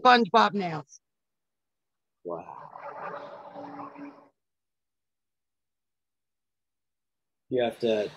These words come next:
Speaker 1: do you, are you gonna, like, have, do you have, like, things you're gonna do already, or do you have to design them?
Speaker 2: Um, I'm basically going to paint them by hand.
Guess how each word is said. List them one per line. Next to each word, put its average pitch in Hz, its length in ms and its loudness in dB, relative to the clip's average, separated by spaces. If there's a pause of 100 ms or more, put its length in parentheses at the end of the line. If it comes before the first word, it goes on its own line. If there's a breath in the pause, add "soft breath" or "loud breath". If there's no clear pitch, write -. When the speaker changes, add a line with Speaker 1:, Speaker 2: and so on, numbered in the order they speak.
Speaker 1:
do 113 80 -6
you, 113 300 -2 (380)
are 120 60 -2
you 117 80 -2
gonna, 113 340 -4
like, 104 140 -6
have, 104 320 -6
do 120 60 -4
you 117 80 2
have, 110 160 0
like, 107 240 -2
things 117 240 -2
you're 107 80 2
gonna 104 200 -2
do 185 200 8
already, 190 520 6
or 131 200 8
do 110 160 -10
you 113 80 2
have 110 100 -2
to 101 160 2
design 117 480 0
them? 85 140 -2 (960)
Speaker 2:
Um, 240 520 10 (1040)
I'm 254 200 8
basically 269 600 8
going 254 260 10
to 233 60 4
paint 262 360 2
them 240 180 6
by 226 180 8
hand. 208 400 2